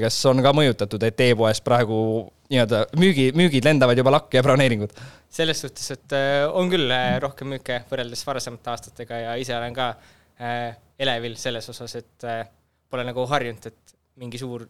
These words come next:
Speaker 2: suur turniir hakkab, äh, sellisel ajal, et olin väga üllatunud, kavatsen, et pühapäeval on juba esimene mäng.
Speaker 1: Kui me nüüd vaatame natukene seda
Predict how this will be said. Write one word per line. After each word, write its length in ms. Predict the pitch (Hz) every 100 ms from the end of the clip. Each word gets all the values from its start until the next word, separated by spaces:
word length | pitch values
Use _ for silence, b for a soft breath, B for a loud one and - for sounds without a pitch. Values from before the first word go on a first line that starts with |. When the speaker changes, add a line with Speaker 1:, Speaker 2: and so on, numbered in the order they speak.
| _
Speaker 2:
suur 240 | - 143 120
turniir 380 | 127 131 117
hakkab, 320 | 113 - 110 113
äh, 300 | 110 113 110 - _
sellisel 380 | 127 117 113 113 110
ajal, 220 | 120 110 107
et 200 | _ -
olin 140 | 120 120
väga 140 | 117
üllatunud, 340 | 113 - 110
kavatsen, 400 | - 117 117 -
et 80 | 107
pühapäeval 380 | - 110 107 107
on 140 | 107 110 -
juba 220 | 113 110
esimene 180 | 110 110
mäng. 160 | 110 107 _ B B B B B
Speaker 1:
Kui 100 | 147
me 80 | 185
nüüd 80 | 143
vaatame 320 | 180 - 120 127
natukene 460 | - - 113 113 113 110 110 110 110 107
seda 240 | 107 113